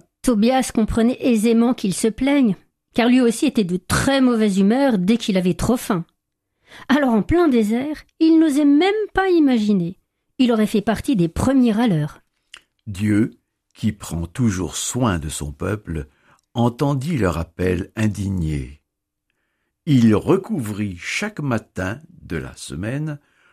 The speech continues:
Speaker 2: le désert d'une fine croûte qui ressemblait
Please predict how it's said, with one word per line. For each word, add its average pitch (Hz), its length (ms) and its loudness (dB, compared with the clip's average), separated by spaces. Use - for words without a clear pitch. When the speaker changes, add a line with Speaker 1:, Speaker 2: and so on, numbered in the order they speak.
Speaker 2:
le 107 220 -2
désert 92 720 -2
d'une 143 300 2
fine 190 560 -4
croûte - 640 -8
qui 113 180 0
ressemblait 135 840 0